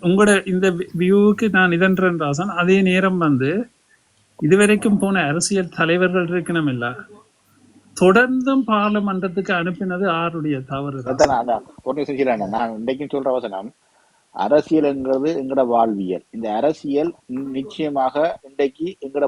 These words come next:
Speaker 2: பாடசாலைகளில் கற்பிக்கப்படணும். ஏனென்று சொன்னால் இனி வார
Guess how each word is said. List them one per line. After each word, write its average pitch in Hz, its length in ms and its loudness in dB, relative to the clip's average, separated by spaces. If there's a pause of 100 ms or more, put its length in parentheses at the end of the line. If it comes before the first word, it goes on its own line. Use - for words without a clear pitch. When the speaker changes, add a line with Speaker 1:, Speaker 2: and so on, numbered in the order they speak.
Speaker 2:
பாடசாலைகளில் 139 720 0
கற்பிக்கப்படணும். 135 720 -4
ஏனென்று 127 280 -12
சொன்னால் 107 340 -2 (400)
இனி 151 220 0
வார 170 220 6